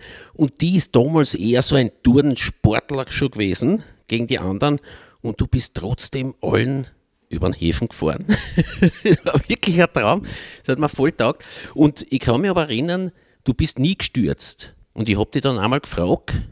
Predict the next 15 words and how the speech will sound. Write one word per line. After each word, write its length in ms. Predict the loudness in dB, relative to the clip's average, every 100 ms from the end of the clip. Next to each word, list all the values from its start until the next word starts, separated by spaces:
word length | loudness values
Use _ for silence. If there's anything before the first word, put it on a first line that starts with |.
| -14
und 180 | -12 -4
das 120 | -4
frage 260 | -2 0 0
ich 60 | -2
dich 180 | -2
jetzt 280 | 0 0 0
auch 80 | -2
wieder 180 | -2 -6
zum 160 | -10 -6
Einstieg, 460 | -2 0 0 0
weil 100 | 0
es 100 | 0
soll 160 | 0 2
darum 380 | 2 2 0 0
gehen, 280 | 0 0